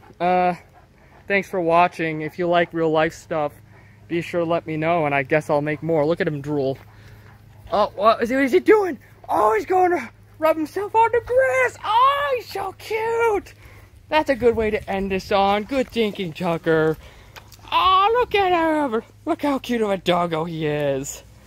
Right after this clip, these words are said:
Right, anyway, that's all from me. Oh. <laughs> Thank you guys for watching, and, uh, yeah, I'll see you all next time. I gotta get him up now.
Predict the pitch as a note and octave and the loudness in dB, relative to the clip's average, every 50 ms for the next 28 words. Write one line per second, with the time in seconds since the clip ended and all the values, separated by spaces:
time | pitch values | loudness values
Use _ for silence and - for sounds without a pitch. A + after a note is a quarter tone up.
0 | - - - - - - - - - - - - - - - - - - - - | -20 -20 -20 -20 -20 -20 -20 -20 -20 -20 -20 -20 -20 -20 -20 -20 -20 -20 -20 -20
1 | - - - - - - - - A3 A3 G3+ - - - G#3+ A3 G3+ F#3+ G#3+ A#3 | -20 -20 -20 -20 -20 -10 -2 2 4 4 4 2 -2 -6 -4 -2 0 0 0 0
2 | A3+ - - F3+ F#3+ G3 - A3+ A3 G#3 G#3+ G#3+ G3 G3 F#3+ F3+ G3 A#3 G#3 - | 0 -2 -4 -6 -4 -2 2 4 4 4 2 0 -2 0 2 2 2 0 0 -4
3 | - - E3 G#3 - - - F3+ E3+ - - A#3+ G3+ - - - - - - - | -6 -2 -2 -2 -2 -4 -10 -12 -10 -6 -6 -6 -6 -6 -12 -18 -18 -18 -18 -18
4 | - - - - - - - - F#3+ F#3+ F#3 G3+ F#3+ F3+ F#3+ F#3+ F#3 F3+ - F3 | -18 -20 -20 -18 -18 -16 -8 -6 -6 -6 -6 -2 2 4 4 4 4 2 0 0
5 | F3 F#3 F#3+ F#3+ F#3 - - F3+ E3+ E3 E3 B2+ D#3+ D#3+ D#3+ D#3+ D#3 D#3 D#3 D3+ | 2 4 4 4 2 0 -4 -6 -4 -4 -4 -2 -2 -2 -2 -2 2 2 4 4
6 | D3+ D#3 D3+ - - - - - - - F3+ E3+ D3 - D3 D3+ - - - - | 4 4 2 0 -2 -8 -20 -20 -14 -10 -8 -8 -6 -6 -6 -8 -10 -12 -10 -8
7 | F3+ E3+ E3+ E3+ D#3+ D#3 D3+ D3+ - - - - - - - - - F3+ E3 E3 | -4 -2 -2 0 0 -2 -2 -4 -8 -14 -20 -20 -20 -20 -16 -6 0 0 0 0
8 | - - - F3 D3 C3+ C3 C#3 C#3+ - - - - - - - - D#3+ D#3 D3 | -2 -8 -8 -4 -4 -2 -2 -4 -6 -8 -12 -20 -20 -20 -12 -4 0 2 2 2
9 | D3 C#3+ C#3+ C#3 C#3 C#3+ C3+ C#3 - B2+ C3 C3 C3 C3+ | 2 0 0 0 0 0 -2 -4 -2 -4 -2 -2 -2 -4